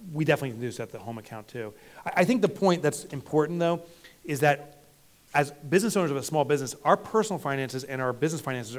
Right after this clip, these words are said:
are lockstep. As the business goes, so do we. The business is struggling, we're struggling. You know, we're doing well, the business seems to be doing a lot better. So, um, it's very important that we live our life off the owner's compensation, treat that as personal income, and then do this process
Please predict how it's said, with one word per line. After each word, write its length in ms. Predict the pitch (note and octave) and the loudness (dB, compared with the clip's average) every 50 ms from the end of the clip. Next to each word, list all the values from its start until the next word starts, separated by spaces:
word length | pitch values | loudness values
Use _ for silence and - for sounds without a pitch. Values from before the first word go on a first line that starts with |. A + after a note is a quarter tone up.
| - | -4
are 180 | B2+ A#2+ A#2 A#2 | -2 -2 -2 0
lockstep. 680 | A#2+ C#3+ C#3 B2+ B2 - - - C#3+ A#2+ G#2+ G#2+ - - - - - | 2 2 2 2 -2 -6 -6 -4 -4 -4 -4 -6 -12 -20 -20 -16 -8
As 140 | - C#3+ B2+ | -6 -4 -4
the 60 | C#3+ | -2
business 340 | B2+ C#3+ F3+ F#3 G3 F3+ - | 2 2 2 2 2 -2 -2
goes, 340 | - - C3+ C#3 C3 B2+ B2+ | -2 0 2 2 2 0 0
so 160 | - D3+ C#3+ | 2 2 2
do 100 | B2+ B2+ | 2 2
we. 220 | B2+ C3+ B2+ A#2+ A#2 | 0 0 0 0 0
The 100 | A2+ A2+ | -2 -4
business 280 | C#3 D#3 D#3 F3 C#3 | -4 -4 -4 -4 -4
is 80 | D#3 D3 | -6 -6
struggling, 460 | - - C#3+ C#3 C#3 C#3 C3 B2+ A#2+ - - - - | -4 -2 -2 0 -2 -4 -6 -8 -10 -12 -18 -4 4
we're 180 | C3+ D3+ D3+ | 6 8 8
struggling. 480 | D3+ D#3 - C3 B2 A2 A2+ G#2+ G#2 G2+ - - - - - - - | 8 6 2 0 0 0 -4 -8 -12 -14 -18 -20 -20 -20 -20 -12 -6
You 80 | C#3+ C3+ | -4 -2
know, 120 | B2+ B2 | 0 0
we're 240 | B2+ C#3 C#3+ D#3+ E3+ | 0 2 2 4 6
doing 260 | E3 F#3+ F#3 E3+ D#3+ | 6 6 6 6 4
well, 280 | D#3 D3 D3 C#3+ C#3+ C#3+ | 2 2 4 4 2 2
the 100 | C3 B2+ | 0 -2
business 260 | A#2+ D3 C#3+ C#3+ B2 | -4 -2 -2 -2 -4
seems 180 | - C3 A#2+ | -6 -6 -6
to 20 | G#2+ | -6
be 80 | B2 | -6
doing 160 | B2 B2+ B2 A#2+ | -6 -4 -4 -4
a 60 | A#2 | -4
lot 200 | A2+ A2+ A2+ - | -4 -6 -6 -6
better. 300 | A#2+ A#2 G#2+ G#2 G2+ G2+ - - - - - - - | -6 -6 -6 -6 -10 -12 -14 -20 -20 -20 -20 -20 -14
So, 540 | - - D3 C#3 C3 B2+ B2 B2 B2+ B2+ - | -4 2 2 4 4 4 2 0 -2 -4 -4
um, 320 | B2 A#2+ A#2 A#2 A#2 A#2 - | -2 -2 -2 -2 -4 -8 -12
it's 140 | - C#3 A#2 | -12 -12 -8
very 260 | A#2+ C3 D#3 D#3 E3 | 0 2 4 4 4
important 400 | E3 D3+ - D#3+ D3+ C3 B2+ C3 | 0 -2 -2 -2 -2 -2 -2 -4
that 120 | C3 B2+ A#2+ | -6 -6 -4
we 220 | B2 B2+ B2 B2 C3+ - - | -6 -6 -8 -8 -10 -12 -14
live 400 | - C3 C3 C3+ C#3+ D3+ E3 D3+ | -10 -8 -2 0 2 2 2 2
our 200 | E3 C3+ C3+ C3 | 0 -2 -2 0
life 340 | B2+ B2+ B2 B2+ B2+ A#2+ - - - | 0 0 0 0 0 -2 -6 -8 -6
off 260 | B2 A#2 A#2 - - | -6 -4 -6 -6 -10
the 200 | C3 A#2+ B2 B2 - - | -12 -12 -12 -12 -8 -6
owner's 320 | B2+ C3+ C3 B2+ A2+ - | -6 -4 -4 -6 -8 -12
compensation, 920 | - - - B2+ A#2+ - B2 A2+ - - B2 C3 C3 - F#3+ G3+ G#3+ A3 - - - - - - - - | -12 -8 -6 -6 -6 -6 -8 -10 -8 -6 -6 -6 -6 -8 -8 -8 -10 -10 -12 -18 -20 -20 -20 -20 -20 -18
treat 240 | - - - F3 E3+ E3 | -4 0 0 0 2 2
that 140 | D3+ C#3 | 0 0
as 160 | C3 C3 B2+ - | 0 -2 -6 -6
personal 520 | - - - - D3+ D3 - C#3 C3 B2+ | -10 -8 -2 -2 -2 -2 -2 -4 -6 -6
income, 460 | C3+ C3+ D3+ D3+ - F3+ F3 E3 E3 D#3 | -6 -8 -8 -6 -6 -6 -4 -4 -6 -8
and 120 | C3+ B2+ | -8 -8
then 140 | C3 B2+ B2+ | -6 -6 -6
do 100 | B2 B2+ | -6 -8
this 120 | B2 A#2 - | -10 -10 -10
process 540 | - - B2+ A#2 G#2 - A#2+ A2 - - | -8 -6 -6 -6 -6 -8 -10 -12 -12 -16